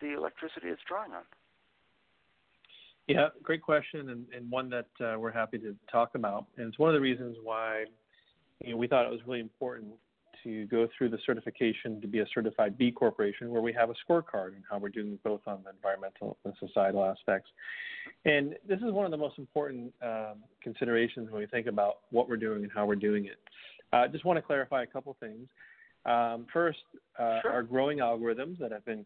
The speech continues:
Speaker 2: carefully developed and cultivated for each of our different, uh, varieties and plants,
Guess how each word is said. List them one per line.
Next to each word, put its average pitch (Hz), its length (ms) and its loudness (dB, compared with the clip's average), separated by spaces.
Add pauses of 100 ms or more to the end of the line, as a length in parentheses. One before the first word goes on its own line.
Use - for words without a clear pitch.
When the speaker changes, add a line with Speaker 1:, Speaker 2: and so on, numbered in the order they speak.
Speaker 2:
carefully 123 320 0
developed 110 500 -2
and 107 140 -8
cultivated 110 640 2
for 117 100 0
each 117 220 -2
of 110 80 4
our 104 100 6
different, 104 460 -2
uh, 101 140 4
varieties 104 500 2
and 98 140 -10
plants, 104 380 2